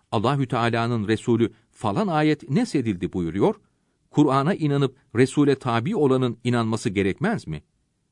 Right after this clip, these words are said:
Üstelik onun sözü vahye de dayanıyor. Yani Allahü Teala'nın bildirdiğini söylüyor. Demek ki bunlar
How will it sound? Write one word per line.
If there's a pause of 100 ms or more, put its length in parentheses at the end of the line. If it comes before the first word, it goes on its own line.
(400)
Üstelik
onun
sözü
vahye
de
dayanıyor. (580)
Yani
Allahü
Teala'nın
bildirdiğini
söylüyor. (880)
Demek
ki
bunlar